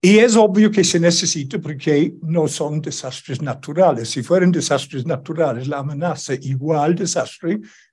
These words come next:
no habría mucha necesidad de una gobernanza de riesgo, habría necesidad de gobernanza de desastre, como se hizo históricamente un mecanismo de respuesta.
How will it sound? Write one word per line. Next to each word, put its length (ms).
no 180
habría 320
mucha 300
necesidad 680
de 420
una 640
gobernanza 680
de 60
riesgo, 600
habría 320
necesidad 580
de 140
gobernanza 580
de 120
desastre, 600
como 300
se 160
hizo 640
históricamente 1200
un 180
mecanismo 580
de 60
respuesta. 680